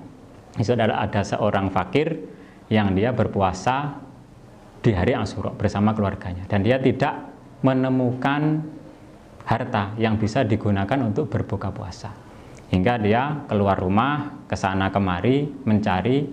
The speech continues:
sesuatu yang bisa dia gunakan untuk berbuka, untuk dia dan keluarganya. Kemudian dia kemana-mana tidak nemu apa-apa. Akhirnya dia sampai di suatu pasar, yang mana di pasar itu ada,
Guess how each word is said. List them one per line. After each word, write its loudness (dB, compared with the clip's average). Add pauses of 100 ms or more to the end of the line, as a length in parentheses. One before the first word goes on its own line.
(460)
sesuatu 0
yang 4
bisa -2
dia 0
gunakan -2
untuk -2
berbuka, -4 (400)
untuk -2
dia 0
dan -2
keluarganya. -8 (560)
Kemudian 2 (560)
dia 4
kemana-mana 2
tidak 2
nemu 6
apa-apa. 0
Akhirnya 0
dia 0
sampai 0
di 0
suatu -2
pasar, -2
yang 0
mana 2
di 0
pasar -2
itu 0
ada, 0